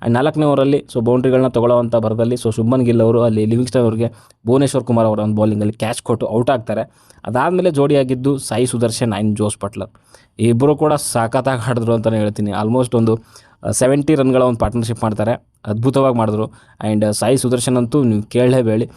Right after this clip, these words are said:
most consistent ಬ್ಯಾಟ್ಸ್‌ಮನ್ ಯಾರಾದರೂ ಇದ್ದರೆ ನಾನು ನೋಡಿರೋ ಪ್ರಕಾರ so ಸಾಯಿ ಸುದರ್ಶನೇ. ರೀಸೆಂಟ್ ಟೈಮಲ್ಲಿ, ಒನ್ ಟೈಮಲ್ಲಿ, ಒಂದು ಸೀಸನಲ್ಲಿ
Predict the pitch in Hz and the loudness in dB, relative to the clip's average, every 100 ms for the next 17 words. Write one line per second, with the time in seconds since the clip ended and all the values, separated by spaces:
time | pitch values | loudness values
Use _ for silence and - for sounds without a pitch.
0 | - _ 113 127 156 - - 135 147 139 | -20 _ -2 0 0 -4 -2 0 0 -2
1 | 151 135 117 - 117 123 127 120 113 123 | -2 -2 -6 -6 -2 -2 0 0 2 2
2 | 117 104 190 - - _ _ - 113 147 | 0 -2 -4 -6 -8 _ _ -6 -2 2
3 | 131 123 113 110 110 113 - - 104 104 | 2 2 0 0 0 0 -2 -4 -4 -2
4 | 110 110 104 101 98 - 120 151 147 120 | 0 0 -2 -4 -8 -6 0 2 2 0
5 | 107 104 104 - _ - 117 143 151 147 | 0 -2 -4 -10 _ -4 -2 2 2 2
6 | 156 131 147 143 131 135 131 143 | 2 2 2 0 0 2 0 -2